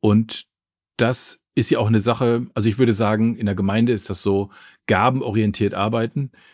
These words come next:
Das heißt, äh, eigene Fähigkeiten erkennen, aber auch eigene Grenzen erkennen.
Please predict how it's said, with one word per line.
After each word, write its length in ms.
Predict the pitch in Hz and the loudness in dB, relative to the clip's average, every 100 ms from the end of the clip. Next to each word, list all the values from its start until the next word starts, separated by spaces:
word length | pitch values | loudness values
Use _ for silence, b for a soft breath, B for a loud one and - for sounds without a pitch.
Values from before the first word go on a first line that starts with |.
| b b | b b
Das 180 | - 101 | -8 0
heißt, 380 | 104 104 - - - | 2 2 -2 -14 -6
äh, 180 | 98 95 | -4 -4
eigene 280 | - 107 113 | 0 2 2
Fähigkeiten 880 | - 113 113 - 107 117 113 113 - _ - | 2 0 0 -2 -2 0 -2 -2 -10 _ -8
erkennen, 500 | 95 127 131 165 135 | -2 2 4 2 0
aber 120 | 110 | -2
auch 120 | 104 | -2
eigene 260 | 123 107 110 | 0 2 2
Grenzen 440 | 104 127 139 120 | 4 2 2 -4
erkennen. 420 | 85 - 82 78 | -6 -4 -4 -6